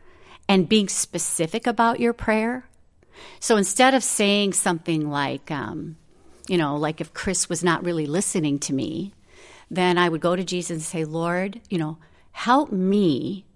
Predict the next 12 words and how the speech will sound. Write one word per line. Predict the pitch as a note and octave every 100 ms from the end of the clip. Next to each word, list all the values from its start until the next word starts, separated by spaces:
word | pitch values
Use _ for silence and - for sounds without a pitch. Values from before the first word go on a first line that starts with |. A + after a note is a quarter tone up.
| _ - _ _ _ _
to | - F#3
word | D#3+ E3 G#3 B3 C#4
it | C#4+ - _ _ - _ -
in | G3
a | F#3+
way | E3 D#3 D3 D3+ F#3+
that | F3+
my | F#3+
husband | F3+ G#3+ G#3+ F#3+
can | F3+
hear | D#3+ C4+ C4
it." | -